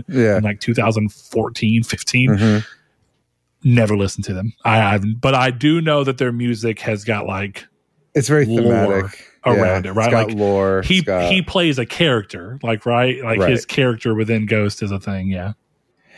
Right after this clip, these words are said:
Speaker 1: And then I'll go with a band I've never listened to, but I'm kinda surprised you didn't say because you have recommended this band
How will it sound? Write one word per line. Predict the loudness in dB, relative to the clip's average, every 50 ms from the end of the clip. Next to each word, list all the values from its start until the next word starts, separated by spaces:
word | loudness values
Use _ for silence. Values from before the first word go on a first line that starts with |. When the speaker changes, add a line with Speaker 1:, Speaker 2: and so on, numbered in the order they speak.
| -20 -20 -20 _ 0
Speaker 1:
And | 2 4 6 6
then | 6 6 4 2 0 0 0
I'll | 2 2 4 2 2
go | 2 2 2 2
with | 2 2 2
a | 0 0
band | 0 0 2 2 2 2 2 2
I've | 0 0 0 0
never | 0 -2 0 0 0 2 2 2 0 -2
listened | -2 -2 -4 -4 -4 -4 -4 -6 -6 -4
to, | -2 0 0 0 2 0
but | 0 0
I'm | 0 0 -2
kinda | -2 0 0 0 0
surprised | 0 -2 -6 -2 0 2 2 2 2 2 0 -2 -8 -14 -20 -20 -20 -20 _ _ _ -2
you | 2 4 4 6
didn't | 4 4 2 0 -2
say | -4 -2 0 2 2 4 4 2
because | 2 0 0 0 0 0 0 0
you | 2 2
have | 2 2 2
recommended | 0 0 0 0 0 0 0 0 0 -2 -2
this | -4 -4 -4
band | -4 -2 -2 0 0 0 -2 -2 -4 -8